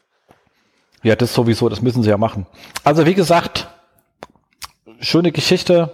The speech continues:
einfach mal den Artikel lesen. Dann haben die Kollegen von Sistrix was Schönes gemacht. Äh, einen kleinen Changelog, ähm, mache ich ja selten, aber das fand ich eine wirklich schöne Funktion. Ähm, und zwar hat Sistrix ja auch so einen On-Page-Crawler. Und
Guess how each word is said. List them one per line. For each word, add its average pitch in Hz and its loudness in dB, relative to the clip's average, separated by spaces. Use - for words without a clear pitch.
einfach 131 0
mal 135 2
den 135 4
Artikel 151 0
lesen. 120 2
Dann 160 0
haben 170 0
die 151 -2
Kollegen 165 0
von 143 0
Sistrix 208 -2
was 180 -2
Schönes 208 -2
gemacht. 226 -4
Äh, 143 2
einen 147 4
kleinen 139 2
Changelog, 202 0
ähm, 127 -2
mache 143 0
ich - -2
ja 127 0
selten, 143 0
aber 123 -2
das - -4
fand 147 -2
ich - -6
eine 139 0
wirklich 143 -2
schöne 151 -2
Funktion. 175 -2
Ähm, 143 2
und 139 -2
zwar 139 0
hat 143 -2
Sistrix 175 0
ja - 0
auch 165 0
so 160 0
einen 135 0
On-Page-Crawler. 214 0
Und 165 0